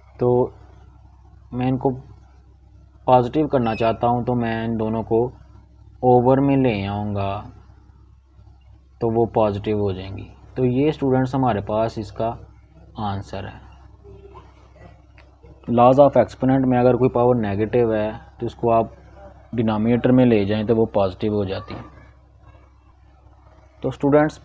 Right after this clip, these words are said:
part two हमारे पास ये है, ट्वेंटी फ़ाइव एक्स की power ten n और वाई की power eight एन,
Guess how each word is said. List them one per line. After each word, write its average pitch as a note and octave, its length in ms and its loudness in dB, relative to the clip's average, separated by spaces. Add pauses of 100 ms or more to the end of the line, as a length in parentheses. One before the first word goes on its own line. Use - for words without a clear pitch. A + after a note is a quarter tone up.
part A#2+ 360 6
two C#3+ 160 2
हमारे C3 300 2
पास A#2 320 -2
ये A#2 240 2
है, A2+ 80 2
ट्वेंटी A#2 460 -2
फ़ाइव G#2 440 -6 (220)
एक्स A#2+ 240 -8
की - 140 -8
power A#2 340 0 (140)
ten B2 260 -2
n B2 220 -6 (160)
और A2+ 320 -4
वाई G2 240 -4
की G#2+ 120 -10
power G#2+ 360 -4
eight F2+ 200 -6
एन, F#2 180 -8